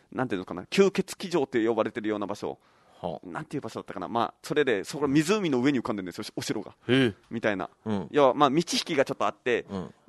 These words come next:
Speaker 1: 満ちた時には海が、満ちた時にはその、そこまでに行く道がなくなって、
Speaker 2: あはあはあはあ。
Speaker 1: そこにお城があるみたいな。
Speaker 2: はあはあ。
Speaker 1: みたいなのもあったりする。
Speaker 2: しん-、しん-、なんか計算し-、
Speaker 1: そう、計算されてたりとか、崖の上にあるお城とかもさ、どうやって建てたの？みたいな。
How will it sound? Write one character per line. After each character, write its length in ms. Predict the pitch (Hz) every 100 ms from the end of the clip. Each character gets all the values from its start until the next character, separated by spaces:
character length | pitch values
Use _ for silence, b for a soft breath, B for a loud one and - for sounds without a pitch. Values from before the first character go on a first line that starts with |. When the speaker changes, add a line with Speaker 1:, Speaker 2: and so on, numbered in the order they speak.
| -
Speaker 1:
満 220 | 170 196
ち 60 | -
た 100 | 233
時 220 | - 127
に 80 | 117
は 80 |
海 180 | 117 120
が、 160 | 110 113
満 140 | 147
ち 40 | -
た 80 | 175
時 120 | 143
に 60 |
は 60 | 139
そ 100 | 143
の、 180 | 131 113 - _ _
そ 140 | -
こ 100 | - 170
ま 140 | 175
で 100 | 180
に 140 | 196
行 120 | 208 151
く 20 |
道 220 | 135 147
が 100 | 143
な 100 | 120
く 100 | -
な 240 | 135 127
っ 40 | 117
て、 80 | 113
Speaker 2:
あ 20 |
は 40 |
あ 20 | 107
は 40 |
あ 20 |
は 40 | 120
あ。 20 |
Speaker 1:
そ 80 | 98
こ 60 | 98
に 80 |
お 80 | -
城 220 | - 143 123
が 100 | 127
あ 40 |
る 80 | 107
み 100 | 127
た 80 | 98
い 60 |
な。 80 | 95
Speaker 2:
は 0 |
あ 40 | 139 101
は 40 |
あ。 40 | - b b b -
Speaker 1:
み 80 | 135
た 80 |
い 40 | 160
な 80 | 143
の 60 |
も 80 | 135
あ 40 | 135
っ 40 |
た 80 | 156
り 60 | 151
す 140 | -
る。 60 | 139
Speaker 2:
し 20 |
ん-、 140 | 135 _ -
し 240 | - 147
ん-、 80 | 147 _
な 60 | 98
ん 40 |
か 180 | - - 101
計 180 | 151
算 220 | 139 139 120
し-、 120 | -
Speaker 1:
そ 100 | 170
う、 20 |
計 200 | 190 226
算 200 | 208 208
さ 120 | 190 196
れ 80 |
て 80 | 190
た 80 | 165
り 60 | 147
と 60 | 123
か、 0 | 165
崖 180 | - 254
の 120 | 269
上 120 | 254
に 180 | 233 170 -
あ 80 | 170
る 160 | 175
お 60 | 165
城 180 | 165 165
と 80 |
か 160 | 127 151
も 60 | 127
さ、 180 | 123 - b -
ど 180 | 170
う 40 | 480
や 80 | 466
っ 20 |
て 80 | -
建 100 | -
て 100 | -
た 120 | 160
の？ 100 | 120
み 80 | 131
た 100 | 131
い 60 |
な。 140 | 98